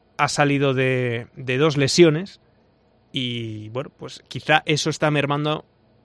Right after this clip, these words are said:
en su propia confianza el rendimiento de este jugador. Se le tiene mucha fe en, en Mafeo, pero se le pide más.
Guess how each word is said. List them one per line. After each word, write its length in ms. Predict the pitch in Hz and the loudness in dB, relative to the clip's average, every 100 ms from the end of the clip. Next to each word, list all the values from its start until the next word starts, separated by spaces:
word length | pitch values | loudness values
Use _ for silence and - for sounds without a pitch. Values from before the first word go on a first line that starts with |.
| _ | _
en 120 | 165 | -6
su 100 | 139 | -4
propia 260 | 127 165 175 | 2 4 4
confianza 540 | 165 156 165 147 175 180 | 2 2 2 2 0 0
el 160 | 160 | -2
rendimiento 500 | 135 135 131 147 170 | -2 -2 -4 -4 -2
de 60 | 151 | -2
este 160 | - | -4
jugador. 460 | 131 143 196 196 120 _ _ _ _ - | -4 2 4 6 2 _ _ _ _ -16
Se 180 | - | -10
le 80 | 117 | -8
tiene 200 | 110 170 | -4 -2
mucha 260 | 160 135 135 | -2 -4 -4
fe 140 | 135 | -4
en, 300 | 123 120 127 | -4 -6 -8
en 160 | 135 127 | -8 -6
Mafeo, 680 | 120 117 117 117 120 101 101 | -6 -6 -8 -10 -12 -12 -12
pero 180 | - 135 | -6 -4
se 120 | - | 0
le 120 | 170 156 | 0 0
pide 260 | 220 185 | 0 2
más. 460 | 180 156 - - | 2 2 -2 -12